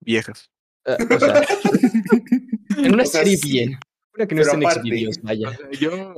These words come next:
Speaker 1: yo lo que busco en una serie, más que nada, es de que la historia sea continua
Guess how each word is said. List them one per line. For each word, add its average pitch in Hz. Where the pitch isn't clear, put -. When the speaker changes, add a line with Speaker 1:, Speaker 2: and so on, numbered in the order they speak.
Speaker 1:
yo 180
lo 139
que 117
busco 120
en 135
una 113
serie, 113
más -
que -
nada, 107
es 101
de 101
que -
la 117
historia 139
sea 123
continua 110